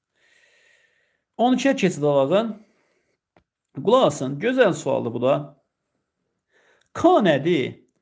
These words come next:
K həmin bu qırx beş dərəcənin tangensidir. Toxunanın bucaq əmsalıdır.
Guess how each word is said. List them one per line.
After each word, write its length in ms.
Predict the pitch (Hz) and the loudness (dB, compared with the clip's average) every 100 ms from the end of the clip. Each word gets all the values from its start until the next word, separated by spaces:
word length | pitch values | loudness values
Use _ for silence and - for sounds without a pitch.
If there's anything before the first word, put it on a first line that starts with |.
| _ _ _ - | _ _ _ -12
K 80 | - 180 277 160 123 - _ _ - | -2 2 2 2 -2 -8 _ _ -10
həmin 320 | 165 240 294 | -6 -4 -2
bu 80 | 233 | -2
qırx 220 | 220 185 240 | -4 -4 -2
beş 200 | 226 - | -2 0
dərəcənin 480 | 180 165 165 214 - | 0 0 -2 -4 -2
tangensidir. 680 | 196 151 117 104 - 117 - | -2 -2 -4 -10 -14 -12 -6
Toxunanın 480 | 196 196 202 247 180 | -4 -2 -2 -2 -4
bucaq 300 | 151 143 117 | 0 0 -2
əmsalıdır. 640 | 110 - 107 107 107 | -10 -10 -10 -8 -10